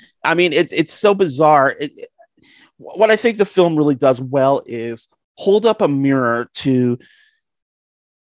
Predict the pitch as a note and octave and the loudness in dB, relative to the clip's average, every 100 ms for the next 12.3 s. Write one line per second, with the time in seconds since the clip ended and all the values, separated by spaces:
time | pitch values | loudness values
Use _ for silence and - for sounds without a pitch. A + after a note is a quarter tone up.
0 | _ - F#3 G#3+ F#3+ C#3+ D#3+ D#3+ - D#3 | _ 0 2 4 2 0 -2 -2 -6 -6
1 | D3+ C#3+ C3+ A#2+ - B2 C3 C#3 D3+ - | -6 -8 -10 -10 -8 -2 2 2 2 0
2 | B2 A#2+ D3 C3+ - C3+ C3 - C#3 B2 | -6 -4 -4 -4 -4 -4 -4 -4 -8 -6
3 | A#2 - - _ _ _ _ - F#3+ A3 | -6 -8 -18 _ _ _ _ -8 -2 0
4 | G3+ - D#3+ D#3+ C#3 - C3 B2 D3+ - | 0 0 -2 -2 -6 -6 -8 -6 -6 -8
5 | C#3+ D3+ E3 C3 - C3 - C3 C3 C3 | -4 -2 -4 -8 -6 -6 -6 -8 -8 -6
6 | C3+ B2+ B2 A#2 - B2 A#2+ A#2 C3 A#2+ | -6 -6 -8 -6 -4 -2 -2 -6 -10 -8
7 | G#2 F#2+ - _ _ _ C#3 D3 C#3+ C#3+ | -8 -8 -14 _ _ _ 2 2 4 2
8 | B2+ C#3 C#3+ C#3 A#2+ B2 A2+ _ _ _ | 4 2 4 4 4 4 0 _ _ _
9 | _ _ _ _ C3+ B2 A#2+ - _ _ | _ _ _ _ -2 -2 -4 -8 _ _
10 | - C3+ A2+ B2+ F#3+ - F3+ F3 D#3+ C3 | -4 -4 -2 2 2 4 0 0 0 -2
11 | B2 E3+ F#3+ - G3+ F3 - - F#3+ - | -2 0 -2 -2 -4 -2 -4 -8 -18 -14
12 | G3 - - | -12 -10 -12